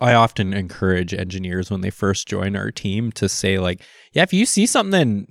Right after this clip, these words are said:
that you feel is weird, question it. Ask, like, 'Why aren't you doing this?'" And I'm like, often someone just, we might have thought of, "Yeah, we should do that," but no one's really championed it. And if it's a pain point for you, raise it.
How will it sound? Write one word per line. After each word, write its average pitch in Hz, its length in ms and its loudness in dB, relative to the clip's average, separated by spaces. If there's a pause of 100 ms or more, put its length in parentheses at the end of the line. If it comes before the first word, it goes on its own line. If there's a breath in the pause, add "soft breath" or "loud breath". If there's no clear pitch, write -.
that 110 80 -2
you 110 120 2
feel 113 360 -2
is 98 100 -2
weird, 101 380 0 (200)
question 98 460 -4
it. 90 240 -8
Ask, 101 500 -4
like, 92 180 -4 (460 soft breath)
'Why 110 320 4
aren't 143 220 4
you 113 140 2
doing 98 320 2
this?'" 92 340 -2
And 101 320 -2
I'm 104 240 0
like, 101 220 2
often 107 720 0
someone 113 360 2
just, 113 240 0 (260)
we 117 120 2
might 151 200 4
have 170 120 2
thought 190 240 4
of, 175 200 2
"Yeah, 156 240 2
we 151 140 6
should 214 240 2
do 147 120 4
that," 110 260 4
but 113 100 -2
no 110 160 4
one's 104 240 2
really 95 220 0
championed 151 580 0
it. 92 200 -2 (360 loud breath)
And 107 140 4
if 113 100 0
it's 135 140 2
a 95 40 -2
pain 117 360 2
point 139 240 0
for - 80 -4
you, 143 280 0
raise 95 460 0
it. - 140 -10